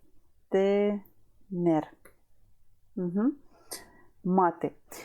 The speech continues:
Це у нас неправильне дієслово. Трошки, пам'ятаєте, воно таке, ну, досить, м, незвичайно для вс-, не по правилам відмінюється, тому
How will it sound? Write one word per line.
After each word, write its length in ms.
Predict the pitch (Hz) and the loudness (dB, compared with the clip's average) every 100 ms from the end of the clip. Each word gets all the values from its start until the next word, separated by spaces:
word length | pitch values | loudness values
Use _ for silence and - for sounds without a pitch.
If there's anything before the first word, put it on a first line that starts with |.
| - _ - | -20 _ 0
Це 200 | - 226 | 2 4
у 20 | |
нас 280 | 196 185 - | 2 0 0
неправильне 800 | 190 233 247 233 208 185 175 175 | 2 2 2 2 4 2 2 2
дієслово. 640 | 185 185 - - 147 160 | 2 2 2 2 4 2
Трошки, 420 | 190 214 - - | 2 -2 0 -4
пам'ятаєте, 880 | 214 208 214 277 311 320 190 170 165 - | 0 2 2 2 0 0 0 2 0 -2
воно 720 | 170 170 175 175 175 175 175 | 0 2 2 2 2 2 -2
таке, 380 | 202 - 170 165 | -8 -2 0 2
ну, 240 | 170 165 170 | 2 -2 -2
досить, 540 | - 175 165 - - - | -4 -2 -4 -6 -8 -6
м, 460 | 170 160 160 - 175 | -4 -2 -2 -2 0
незвичайно 840 | 180 180 180 - 175 160 151 160 - _ _ - - _ _ _ _ - - _ | 0 0 0 2 2 2 0 -2 -12 _ _ -20 -20 _ _ _ _ -20 -20 _
для 540 | - - 160 160 156 156 | -10 -6 -2 0 2 2
вс-, 260 | - - | 0 -2
не 260 | - 165 170 | 0 0 2
по 120 | 175 | 2
правилам 640 | 170 175 160 151 151 151 | 2 2 4 2 2 0
відмінюється, 580 | 165 185 254 320 285 - | -2 0 2 2 2 -2
тому 440 | - 185 175 170 | 0 2 2 -2